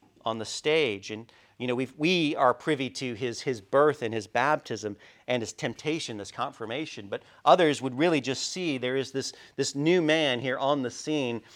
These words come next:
who appears to be a mighty prophet of God, proclaiming things for God and doing these mighty works to confirm that. But really, Luke is highlighting for us that this is not a mere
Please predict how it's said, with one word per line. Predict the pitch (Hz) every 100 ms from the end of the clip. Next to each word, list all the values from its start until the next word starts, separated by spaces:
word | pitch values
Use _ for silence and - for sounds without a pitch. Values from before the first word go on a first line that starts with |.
| - -
who | 160 147
appears | - 190 220 190 -
to | 110
be | 117 113
a | 127
mighty | 120 131 156 147 143
prophet | - 165 175 - 120
of | 113
God, | 143 160 123 92 _ _ _ _ _ -
proclaiming | 156 - 165 185 180 139
things | 120 - 156 143 123 104 - - - _ _
for | - - 175 170
God | 117 98 113
and | 127
doing | 123 156 147
these | 131
mighty | 135 139 127
works | 120 127 - - - - _ -
to | 131
confirm | 127 - 123 - - 160 170 135
that. | 92 73 - _ _ _ _ _ _ _ _ _ _ - -
But | 135
really, | 135 170 139
Luke | 127 160 165 - -
is | 135 -
highlighting | 143 160 127 110 139 - _ -
for | 160 160
us | 110 -
that | 120 110 - _ _ _ _ _
this | 139 160 180
is | 135
not | 123 147 151 156
a | 120
mere | 117 131 135 135 135